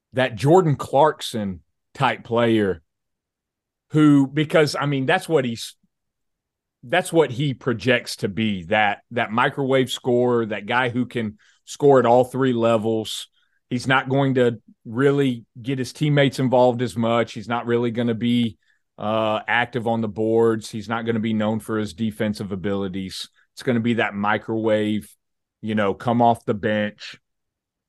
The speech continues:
you know, be able to get you buckets. That's the kind of player comp in my mind when I see James Bouknight where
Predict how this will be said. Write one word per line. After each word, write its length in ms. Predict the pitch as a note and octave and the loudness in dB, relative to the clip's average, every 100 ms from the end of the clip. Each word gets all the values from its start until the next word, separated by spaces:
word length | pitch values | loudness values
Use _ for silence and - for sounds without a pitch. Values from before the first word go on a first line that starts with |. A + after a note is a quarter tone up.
| - | -8
you 160 | A2 | -2
know, 180 | G#2 G2 | 0 0
be 220 | F2+ A2+ | 0 2
able 160 | A2+ A2 | 4 2
to 60 | G#2 | -2
get 240 | A2+ - | -4 -6
you 60 | G2+ | -4
buckets. 760 | G#2+ G#2 - G#2 G2+ - - _ _ _ - | 0 0 0 -6 -8 -10 -14 _ _ _ 0
That's 240 | D#3 D#3+ | 0 0
the 80 | D#3+ | -2
kind 240 | D3 C#3 B2 | 0 0 -2
of 140 | - _ | -6 _
player 380 | - C#3 C#3+ A#2+ | -2 2 2 0
comp 420 | - A#2 G#2+ G#2 | -2 -2 -2 -4
in 120 | G#2 | -6
my 160 | G2 F2+ | -6 -6
mind 680 | F#2 A2 A#2 G#2+ F#2+ F#2 - _ _ _ | -2 0 2 0 -2 -8 -14 _ _ _
when 160 | - G#2+ | -6 -2
I 140 | G#2+ | 0
see 580 | G#2+ - A2 G#2+ G2+ F2+ - G#2 | 0 -2 -2 -2 -2 -6 -14 -6
James 320 | A#2+ A2 E2+ | -2 -2 -2
Bouknight 420 | G#2+ G2+ G#2 G#2 | -2 0 -2 -2
where 400 | A2 A2+ A2 G#2 | 2 4 2 -2